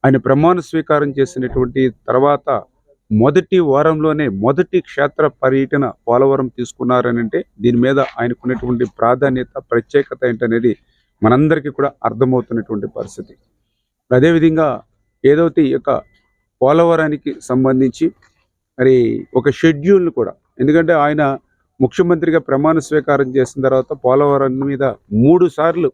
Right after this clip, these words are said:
ఆయన విజిట్ చేయడం క్షేత్రస్థాయిలో. మొదటిసారి పోలవరం ప్రాజెక్టు ఇక్కడ ఏ రకంగా ధ్వంసం, విధ్వంసం అయిందో స్వయంగా ఆయనే గమనించడం జరిగింది. రెండవసారి వచ్చినప్పుడు ఒక షెడ్యూల్ని కూడా ఆయనే చాలా క్లియర్గా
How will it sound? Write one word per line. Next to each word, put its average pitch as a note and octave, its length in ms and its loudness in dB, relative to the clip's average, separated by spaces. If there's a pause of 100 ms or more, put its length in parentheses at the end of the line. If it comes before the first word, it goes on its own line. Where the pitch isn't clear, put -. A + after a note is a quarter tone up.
(160)
ఆయన C3+ 200 -2 (260)
విజిట్ C#3 280 0 (120)
చేయడం G2+ 180 0 (760)
క్షేత్రస్థాయిలో. B2 680 -2 (600)
మొదటిసారి D3 540 0
పోలవరం D3 500 0
ప్రాజెక్టు D3 580 -2 (340)
ఇక్కడ C#3 220 -2 (260)
ఏ C3+ 140 2
రకంగా D#3+ 380 -2
ధ్వంసం, C#3 460 -2
విధ్వంసం C#3 520 -2
అయిందో C3 360 0
స్వయంగా C#3 440 0
ఆయనే C3+ 220 -2 (120)
గమనించడం B2+ 460 -2
జరిగింది. A#2 420 -4 (720)
రెండవసారి E3 540 2
వచ్చినప్పుడు D#3 460 -2 (140)
ఒక B2 120 -4
షెడ్యూల్ని E3 600 0
కూడా D#3 300 0 (120)
ఆయనే D3 280 0
చాలా B2+ 260 0
క్లియర్గా D#3 540 2